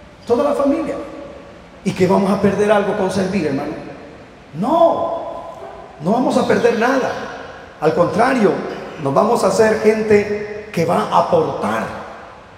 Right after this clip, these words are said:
Hermano, bueno, mi hermana trabaja en la alcaldía y me gustó, por ejemplo, esta vez de, de, de, de, de las, de la fiesta de, del quince de septiembre. Hermano,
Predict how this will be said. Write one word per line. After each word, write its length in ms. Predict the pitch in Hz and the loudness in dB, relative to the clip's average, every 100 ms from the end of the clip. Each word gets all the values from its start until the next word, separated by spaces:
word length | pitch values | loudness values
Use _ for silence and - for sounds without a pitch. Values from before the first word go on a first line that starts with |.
| - - - - - - | -20 -20 -20 -20 -20 -4
Hermano, 460 | 170 165 254 254 190 | 2 4 4 4 4
bueno, 200 | 202 214 | 4 2
mi 100 | 196 | 2
hermana 360 | 175 202 226 208 - - - - - - - - | 0 2 2 0 -2 -8 -10 -14 -16 -18 -20 -12
trabaja 320 | - 151 190 202 | -2 0 2 2
en 60 | |
la 40 | 185 | 0
alcaldía 520 | 151 165 160 220 214 220 - - - - - - - - | 0 -2 0 0 0 0 -6 -10 -14 -16 -18 -20 -20 -4
y 460 | 160 160 160 160 - - - - - - - - | 2 4 4 0 -6 -8 -12 -12 -16 -20 -20 -10
me 140 | - 170 | 2 2
gustó, 440 | 165 - 226 240 | 4 4 4 6
por 120 | - | 2
ejemplo, 320 | 180 214 208 214 | 0 0 0 0
esta 180 | - | 0
vez 260 | 180 220 202 | 0 0 0
de, 100 | 190 | -2
de, 260 | - 165 156 | 0 -2 0
de, 220 | 156 151 | -2 -2
de, 160 | 151 | -2
de 160 | 139 143 | -4 -4
las, 380 | 139 135 - 135 | -4 -6 -8 -2
de 80 | 147 | -2
la 100 | 135 | 0
fiesta 440 | 196 202 196 170 | 4 4 4 0
de, 200 | 151 147 | 0 0
del 200 | 135 139 | 0 -2
quince 320 | - 196 190 | -2 -4 -2
de 100 | 165 | -2
septiembre. 760 | 147 151 202 208 185 165 - - - - - - - - - - - | -4 -2 2 4 2 -2 -6 -12 -14 -18 -20 -20 -20 -20 -20 -20 -8
Hermano, 440 | 143 139 208 220 | -2 2 2 4